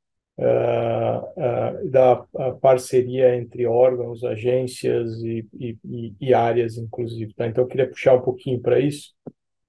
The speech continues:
que a gente tem visto, obviamente, aí vários desafios, né, sob o prisma da concorrência, principalmente, eh, usando isso aqui como base, novas áreas, eh, do direito, eh, interagindo com, com o direito da concorrência. E aí, pra dar alguns exemplos só,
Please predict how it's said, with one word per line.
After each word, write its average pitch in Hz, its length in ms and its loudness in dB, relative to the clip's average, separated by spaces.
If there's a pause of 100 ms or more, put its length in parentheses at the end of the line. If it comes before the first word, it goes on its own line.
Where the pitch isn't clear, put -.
que - 80 -4
a 127 40 0
gente 147 160 2
tem 147 180 4
visto, 139 300 0
obviamente, 123 600 4
aí 123 400 2
vários 127 360 4
desafios, 123 640 0
né, 123 100 -6
sob 160 240 -4
o - 80 -6
prisma 160 300 2
da 139 120 6
concorrência, 127 760 0
principalmente, 127 840 -4 (180)
eh, 123 200 -2
usando 123 300 2
isso 131 120 -12
aqui 123 160 -6
como 117 220 -6
base, 127 460 4 (1500)
novas 135 580 6
áreas, 139 760 2
eh, 135 180 -6
do 127 160 -4
direito, 123 680 0 (280)
eh, 123 400 -2
interagindo 127 720 2
com, 127 360 0
com 127 140 -6
o 127 40 -2
direito 123 220 4
da 117 100 2
concorrência. 120 640 -2
E 143 40 4
aí, 151 100 0
pra 165 140 4
dar 139 100 2
alguns 127 260 0
exemplos 120 640 -2
só, 131 280 -2